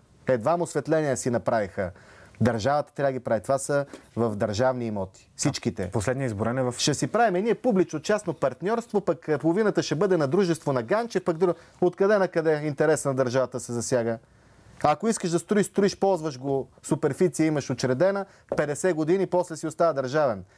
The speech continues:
Speaker 1: Що ще правим публично-частни партньорства? Като нямат пари Левски, държавата ще им построи, а, сектор.
Speaker 2: Мгм.
Speaker 1: Това исках. Така трябва да бъде. Не може да делим клубовете.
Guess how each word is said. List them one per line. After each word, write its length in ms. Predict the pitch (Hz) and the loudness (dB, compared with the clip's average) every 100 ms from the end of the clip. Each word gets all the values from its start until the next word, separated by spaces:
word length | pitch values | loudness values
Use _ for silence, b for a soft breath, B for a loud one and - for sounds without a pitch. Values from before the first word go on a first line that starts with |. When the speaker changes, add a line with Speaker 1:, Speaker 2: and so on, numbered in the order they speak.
| b | b
Speaker 1:
Що 200 | 113 180 | -2 -2
ще 100 | 175 | -2
правим 260 | - 170 147 | -2 -2 -2
публично-частни 680 | 151 131 131 117 127 117 | -4 -6 -8 -2 -2 -2
партньорства? 580 | 95 110 101 110 95 113 B B - | -4 -4 0 0 0 -6 B B -4
Като 240 | 139 143 | -2 2
нямат 240 | 170 190 | 2 2
пари 200 | 185 170 | 0 2
Левски, 260 | 175 180 160 | 2 0 0
държавата 440 | 147 139 160 151 | 0 2 0 -2
ще 120 | 143 139 | -8 -10
им 60 | |
построи, 480 | 135 - 139 127 101 b b b b b - | -10 -4 0 2 0 b b b b b -4
а, 320 | 120 117 110 104 | 0 0 0 -2
сектор. 380 | - - - 90 _ _ 120 | -2 -2 -8 -20 _ _ -8
Speaker 2:
Мгм. 140 | 113 165 - | -8 -8 -2
Speaker 1:
Това 180 | 156 208 | 0 0
исках. 340 | - 143 104 _ _ _ _ _ - | -4 -10 -12 _ _ _ _ _ -4
Така 220 | 170 170 | 0 0
трябва 220 | 190 185 | 2 0
да 100 | 160 | 0
бъде. 200 | 170 156 | -2 0
Не 120 | 131 | 0
може 220 | 143 180 | 0 0
да 60 | 180 | 2
делим 240 | 180 185 | 2 0
клубовете. 500 | 160 175 143 113 113 | 0 0 0 -2 -4